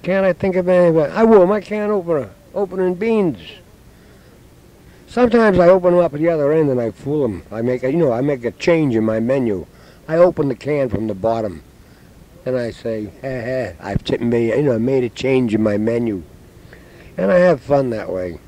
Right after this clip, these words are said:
I'm only kidding myself, but it's fun. Uh, I have never tried to bake a cake because, uh, I have never, uh, lit the oven.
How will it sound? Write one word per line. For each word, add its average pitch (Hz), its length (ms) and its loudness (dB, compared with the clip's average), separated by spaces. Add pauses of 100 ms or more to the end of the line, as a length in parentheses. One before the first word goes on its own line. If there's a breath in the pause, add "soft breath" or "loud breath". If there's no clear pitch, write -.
(520 loud breath)
I'm 190 140 2
only 208 180 6
kidding 165 300 0
myself, 113 580 -2
but 90 120 -16 (1160 loud breath)
it's 180 160 -8
fun. 127 400 -6 (1400 loud breath)
Uh, 143 240 4
I 143 120 2
have 208 240 2
never 208 240 4
tried 180 380 2
to 147 60 0
bake 165 340 2
a - 40 -20
cake - 640 -8 (1500 loud breath)
because, 117 680 -10
uh, 104 280 -6 (680)
I 120 60 -6
have 127 200 -4
never, 131 520 0 (200)
uh, 104 200 -4
lit 127 240 0
the 123 160 -2
oven. 101 400 -4